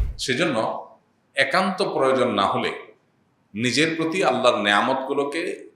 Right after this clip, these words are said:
প্রদর্শন করে বেড়ানো উচিত না। আপনি বলবেন যে আমাদের দেশে বা গোটা দুনিয়াতে আজকাল স্ট্রিট ফুড বেশ জনপ্রিয়। রাস্তায় যে সমস্ত খাবার থাকে একদম খুল্লম খোলা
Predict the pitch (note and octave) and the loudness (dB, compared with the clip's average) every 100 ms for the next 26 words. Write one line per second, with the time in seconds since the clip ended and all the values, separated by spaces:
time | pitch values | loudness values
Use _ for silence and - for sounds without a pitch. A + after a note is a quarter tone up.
0 | - C#3 E3+ F#3 - F#3+ D#3+ C3+ C3+ A#2+ | -2 2 4 2 2 0 0 -2 0 2
1 | G#2+ G2+ A2+ G#2 F#2+ G2 - D2+ D2 - | 2 2 0 -4 -8 -10 -14 -20 -20 -20
2 | _ _ _ _ _ _ _ _ _ - | _ _ _ _ _ _ _ _ _ -20
3 | - _ _ _ _ _ _ - D3 F#3+ | -20 _ _ _ _ _ _ -2 0 2
4 | D3+ C#3+ C#3 - C#3+ - - _ _ _ | 2 4 0 -2 -10 -16 -20 _ _ _
5 | _ _ A2 A#2+ C3 A#2+ A#2 A2 A#2+ A2+ | _ _ 2 4 4 2 0 0 0 0
6 | G#2+ G#2+ G#2+ A#2+ G3+ - B2+ A#2 A2 A2+ | 2 2 2 0 -2 -2 -2 -2 0 0
7 | G2+ - A#2 A2 G2 - B2 A2+ - A2 | 0 0 -2 0 0 -4 -4 -4 -2 -2
8 | G#2 G2 G#2 - - A2 A2 A2 G#2 F#2 | -2 -2 0 0 0 -2 -2 -2 -4 -4
9 | - - - _ _ _ _ _ _ _ | -4 -12 -20 _ _ _ _ _ _ _
10 | _ - G#2+ G#2 A2+ G#2 G2+ G#2+ G2+ A2+ | _ 0 2 2 0 0 -2 -4 -6 -6
11 | - G#2+ A2 G#2+ - G2+ G#2 G2 F#2+ - | -2 4 4 4 -2 -2 2 2 0 -2
12 | G#2+ G2 G#2+ G#2 G#2+ G2 - G2+ G2 - | -8 -8 -8 -4 -4 -4 -4 2 4 2
13 | - | -2